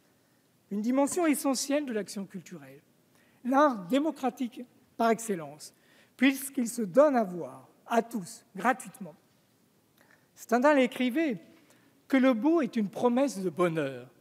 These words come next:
Quel beau programme politique ! Nous serons à vos côtés s'il s'agit d'embellir le quotidien. Il y a tant à faire, hélas. L'obligation de recourir à l'architecte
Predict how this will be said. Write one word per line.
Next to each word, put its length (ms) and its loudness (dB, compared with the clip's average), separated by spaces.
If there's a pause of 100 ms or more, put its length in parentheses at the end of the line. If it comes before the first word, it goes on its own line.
(300)
Quel 160 4
beau 260 -4
programme 380 -4
politique ! 680 -14 (920)
Nous 180 4
serons 460 -2 (240)
à 100 -2
vos 180 2
côtés 520 -4 (400)
s'il 240 -4
s'agit 400 4
d'embellir 500 2
le 100 4
quotidien. 640 -6 (840)
Il 80 2
y 60 6
a 60 4
tant 200 4
à 180 0
faire, 320 -10
hélas. 480 -20 (720)
L'obligation 640 0
de 80 0
recourir 560 2
à 60 4
l'architecte 640 -2